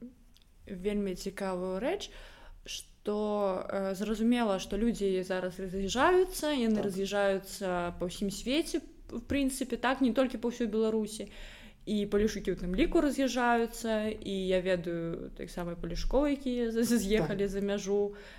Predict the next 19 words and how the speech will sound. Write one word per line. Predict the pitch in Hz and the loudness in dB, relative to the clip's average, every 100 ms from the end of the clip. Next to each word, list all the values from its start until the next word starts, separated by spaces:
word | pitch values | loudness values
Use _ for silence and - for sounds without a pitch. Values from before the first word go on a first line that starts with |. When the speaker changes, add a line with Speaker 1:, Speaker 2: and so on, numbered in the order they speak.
| - - | -16 -10
Speaker 1:
а, | 175 175 170 | -4 -2 0
і | 185 | 0
палешкоў, | 196 196 202 226 208 | 0 0 0 2 4
якія | 180 - 180 170 | 2 0 0 0
там | 170 175 | -4 -8
перабраліся | 165 190 180 185 180 180 | -6 -4 -2 0 0 -2
з | 175 | -4
сваіх | 175 170 175 | -4 -4 -4
вёсак | 175 165 180 - | -4 -4 -6 -4
у | |
Менск, | 196 269 220 226 214 - - | 0 4 4 2 -2 -8 -4
э, | 202 190 185 | -2 0 0
перабраліся | 165 196 190 180 180 180 180 180 | -2 -4 -2 -2 0 -2 -2 -2
ў | |
іншыя | 269 320 302 | 0 0 2
нейкія | 277 262 240 | 2 2 2
гарады, | 233 233 202 208 | 2 0 0 0
зразумела. | 214 226 233 214 180 160 - - - - - - - - - - - - | 0 4 4 4 2 -4 -10 -18 -18 -18 -18 -20 -20 -20 -20 -20 -18 -10
Вось, | 208 220 185 - | 0 6 6 4